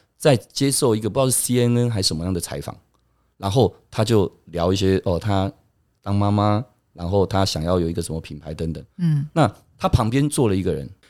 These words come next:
Speaker 1: 就一个亚洲人穿着西装，
Speaker 2: 嗯。
Speaker 1: 然后 title 就是他公司的好像是C E O。我那时候其实没有整段看完，可是我那时候其实就心里头，从我的角度，其实我就懂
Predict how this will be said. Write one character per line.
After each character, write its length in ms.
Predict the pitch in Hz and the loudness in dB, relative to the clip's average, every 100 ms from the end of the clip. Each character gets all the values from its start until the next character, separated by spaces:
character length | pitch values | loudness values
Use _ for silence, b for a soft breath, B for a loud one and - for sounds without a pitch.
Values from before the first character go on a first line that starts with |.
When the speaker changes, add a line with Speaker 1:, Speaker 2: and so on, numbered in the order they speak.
| - | -4
Speaker 1:
就 100 | 156 | 0
一 80 | 147 | 2
个 100 | 120 | 2
亚 140 | 90 | 0
洲 140 | 87 107 | 0 0
人 100 | 101 | 2
穿 140 | 107 | 2
着 40 | |
西 180 | 98 92 | 0 0
装， 200 | 85 90 139 | 0 -2 -2
Speaker 2:
嗯。 160 | 165 143 | -8 -8
Speaker 1:
然 80 | |
后 220 | 95 127 B - | 0 2 B -2
title 380 | 135 139 120 | 2 4 2
就 140 | 95 110 | 0 0
是 200 | - 98 - | 0 -2 -4
他 200 | - 113 | -2 0
公 200 | 101 98 | 2 2
司 160 | - | 0
的 160 | 90 85 | -2 -4
好 140 | - 87 | -4 -2
像 100 | 95 | 0
是 100 | 107 | 2
C 220 | - 95 | 0 0
E 200 | 92 90 | 2 4
O。 180 | 85 98 - _ | 2 0 -10 _
我 80 | 135 | 0
那 100 | 233 | 2
时 60 | 214 | 2
候 60 | |
其 100 | - | 0
实 100 | 143 | 0
没 80 | 143 | 2
有 100 | 165 | 0
整 220 | 147 87 | 0 0
段 180 | 110 104 | 2 2
看 220 | 101 80 | 2 -4
完， 180 | - - _ _ _ _ | -6 -18 _ _ _ _
可 100 | 123 | -4
是 120 | 202 | 0
我 160 | 151 117 | 2 2
那 100 | 135 | 0
时 140 | 123 | 0
候 60 | 113 | 0
其 200 | - 98 | 0 -2
实 140 | 101 | -4
就 280 | - - 123 | -2 2 4
心 360 | - - 135 | 2 2 2
里 80 | 113 | 2
头， 260 | 87 90 87 - | 0 0 0 -2
从 300 | - 120 160 | 2 4 4
我 100 | 98 | 2
的 80 | 82 | -2
角 220 | 73 76 | -6 -6
度， 240 | 98 78 b b _ | -8 -10 b b _
其 100 | - | 0
实 80 | 139 | 2
我 140 | 107 | 2
就 140 | 123 | 0
懂 200 | - - | -2 -6